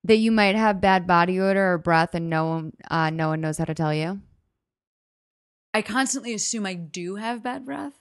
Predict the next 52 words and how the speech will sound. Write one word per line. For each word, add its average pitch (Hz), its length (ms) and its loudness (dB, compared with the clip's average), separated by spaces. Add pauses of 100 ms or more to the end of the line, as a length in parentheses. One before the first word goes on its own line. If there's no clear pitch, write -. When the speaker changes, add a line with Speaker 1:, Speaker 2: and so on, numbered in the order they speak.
(120)
Speaker 1:
Mm-hmm. 208 480 0 (240)
Speaker 2:
I'm, 226 300 -2 (180)
I'm 214 180 -4
not 214 140 -2
worried 202 180 -4
people 175 180 -14
can't 170 200 -14
tell - 180 -14
me. 180 300 -16 (140)
I 208 160 2
just 196 140 0
Speaker 1:
Okay. 190 80 -2
Speaker 2:
know 190 240 -4
it 185 60 -6
in 175 60 -8
my 170 120 -6
own 170 160 -8
ha-, 170 180 -14
heart. - 560 -10 (180)
Speaker 1:
Okay. 226 220 2
Speaker 2:
I 185 180 6
don't 233 140 0
really. - 500 -6
I 185 60 -10
just 190 120 -2
Speaker 1:
I 254 60 2
Speaker 2:
have 185 140 0
a, 208 80 4
Speaker 1:
kinda 311 160 2
Speaker 2:
I - 20 4
Speaker 1:
have 294 80 4
Speaker 2:
just 233 120 2
Speaker 1:
the 240 60 2
same 220 220 -2
Speaker 2:
constantly 226 380 4
Speaker 1:
feeling. 220 160 -4
Yeah. 185 220 2
Speaker 2:
brush 170 140 -6
my 180 120 -12
teeth. 185 320 -16
Like, 190 200 -6
I 185 140 -4
would 190 140 -8
say 180 240 -8 (840)
twenty 190 540 -12
times 202 320 -8
a 226 80 -2
day, 240 240 2
maybe. 247 340 -4
It's 311 140 -6
a 349 60 -4
slight, 196 360 -2